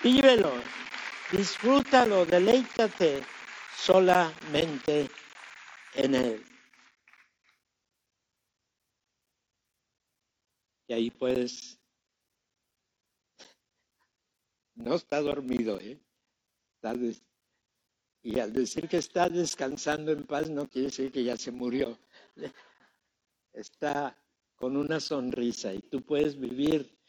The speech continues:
sentado en lugares celestiales con Cristo, sonriéndote y disfrutando su presencia y su bendición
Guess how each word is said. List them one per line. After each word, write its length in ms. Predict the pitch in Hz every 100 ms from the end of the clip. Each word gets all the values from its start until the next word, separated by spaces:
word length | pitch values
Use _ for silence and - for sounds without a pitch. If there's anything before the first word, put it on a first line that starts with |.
| - _ _
sentado 800 | - 120 120 151 151 156 151 139
en 140 | 123
lugares 500 | 127 113 147 143 151
celestiales 760 | 147 120 113 - 160 151 156 -
con 180 | 139 135
Cristo, 520 | - 147 - - 123
sonriéndote 920 | - 117 117 - 139 139 123 120 -
y 80 | 120
disfrutando 840 | 107 110 - 110 - 127 127 117 117
su 180 | - -
presencia 840 | - - 117 104 110 - 104 - _ _ _ _ _ _
y 100 | 101
su 200 | - 110
bendición 920 | 120 117 113 - - 95 95 95 _